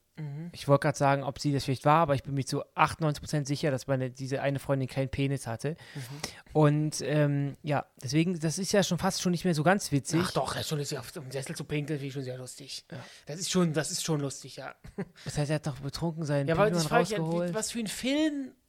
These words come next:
Speaker 1: musst du dir fahren?
Speaker 2: Aber du hast in einer der vor-, vor-, vorletzten Podcast-Folgen, und da haben wir, haben uns auch Leute zu, äh, geschrieben, auch mal gesagt, als du dann dein, ähm, als du dir in den Bauchnabel gepisst hast.
Speaker 1: Ja, aber das hat ja mit dem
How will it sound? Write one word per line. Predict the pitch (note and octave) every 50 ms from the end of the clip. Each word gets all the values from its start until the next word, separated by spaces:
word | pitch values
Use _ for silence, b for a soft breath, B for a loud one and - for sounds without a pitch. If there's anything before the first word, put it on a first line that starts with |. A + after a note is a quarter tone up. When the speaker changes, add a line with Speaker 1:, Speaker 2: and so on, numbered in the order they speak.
| - - - - G#3
Speaker 1:
musst | G#3+ A3 G#3+ - -
du | A3
dir | G3+ F#3 -
fahren? | - G3 G3 F#3
Speaker 2:
Aber | D3 D#3+ D#3+ A3+ A#3+
du | G3 F3 D#3
hast | D#3+ F3 - G3+
in | F#3
einer | D3+ E3+ E3+ D#3+
der | D#3 D3+ D3
vor-, | - - - E3+ E3+
vor-, | D#3+ - F3 D#3
vorletzten | - - F3 E3+ E3+ D#3+ - - D#3+
Podcast-Folgen, | - E3+ E3 - F3 D#3+ - - F3 F3 F3 F3 B B B B B B
und | B -
da | D#3 D3
haben | D#3+ E3+ F3+
wir, | E3 F3 D3+
haben | C#3 D#3+ D3 D#3+ D3+ D#3 - - D3
uns | F3 F3 E3+ -
auch | G3 F#3 F3+
Leute | F3+ E3+ D#3+ - D#3
zu, | - - D#3 D3+ C#3+
äh, | - C3+ C#3+ C#3+
geschrieben, | B2+ C3+ - - C#3 C3+ C#3 D3 F3 G3+ B B B B B B
auch | - C#3+
mal | D3+ F#3 F3 D#3
gesagt, | D#3 C#3 C3+ C3+ C3+ D#3+ F#3 - -
als | - D3+ -
du | E3 D3
dann | D#3 D3 D3
dein, | C#3 C#3 C3+ C3+ C#3 C#3 C3+ B B B B B _
ähm, | - C3+ B2+ B2 B2+ -
als | - D3 C3+ -
du | D3+
dir | D3
in | D#3+ D#3+
den | D#3+ D#3
Bauchnabel | F#3+ G3 G3 G3 C#3+ C3
gepisst | A#2 C3 - - C#3 B2 - - -
hast. | C3 B2+ B2 - - - - _ _ _ _
Speaker 1:
Ja, | - D#3
aber | D3+ D#3+
das | D3+ -
hat | D#3+ E3 E3+ G3
ja | F3+
mit | D#3+ D3+
dem | D#3+